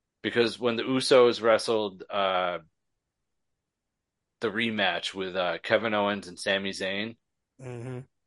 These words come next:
Speaker 1: was just super kick after super kick after super kick, kick. It, it, it could,
Speaker 2: From
Speaker 1: they
Speaker 2: both
Speaker 1: needed,
Speaker 2: teams.
Speaker 1: they needed to have that match that Stone Cold and Ric Flair had against each other,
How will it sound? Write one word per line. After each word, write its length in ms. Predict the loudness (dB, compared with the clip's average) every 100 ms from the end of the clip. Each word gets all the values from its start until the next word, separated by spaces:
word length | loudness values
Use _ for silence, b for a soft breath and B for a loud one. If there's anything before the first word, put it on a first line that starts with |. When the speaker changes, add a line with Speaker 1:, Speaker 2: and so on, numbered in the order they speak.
| _
Speaker 1:
was 80 | -4
just 140 | -2 0
super 240 | 0 0
kick 200 | 0 4
after 240 | 4 2 -2
super 280 | -6 -6
kick 220 | -4 0 2
after 220 | 2 0
super 320 | -4 -4 -2
kick, 280 | 0 0 0
kick. 200 | 2 2
It, 140 | 2 4
it, 180 | 6 6
it 200 | 6 4
could, 160 | 2 -2 B B B
Speaker 2:
From 80 | 6
Speaker 1:
they 140 | 10
Speaker 2:
both 80 | 10
Speaker 1:
needed, 200 | 8 6
Speaker 2:
teams. 480 | 2 -6 -14 -20 -20 _ _ _ _ _ _ _ _ _ _ _ 4
Speaker 1:
they 160 | 6
needed 300 | 6 4 2
to 80 | 2
have 300 | 4 4 4
that 200 | 4 2
match 320 | 0 -2 0
that 160 | -2 -4
Stone 360 | -2 -2 -2 0
Cold 260 | 2 2
and 120 | 2
Ric 180 | -2 -2
Flair 280 | 0 2 4
had 140 | 2
against 360 | 2 0 -2 -4
each 200 | -6 2
other, 360 | 2 4 2